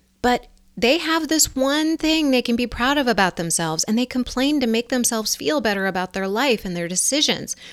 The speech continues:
They don't know another way of being. They assume that everyone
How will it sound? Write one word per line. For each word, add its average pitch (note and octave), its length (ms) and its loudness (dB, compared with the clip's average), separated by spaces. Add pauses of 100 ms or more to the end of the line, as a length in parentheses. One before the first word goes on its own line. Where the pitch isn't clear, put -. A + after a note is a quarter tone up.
(200)
They A3+ 100 -4
don't D4 240 0
know C4+ 400 2
another A3 400 0
way G#3+ 220 0
of F3+ 180 -4
being. A#3+ 400 0
They F3+ 140 -2
assume B3 560 0 (300)
that - 220 -4
everyone A3 760 0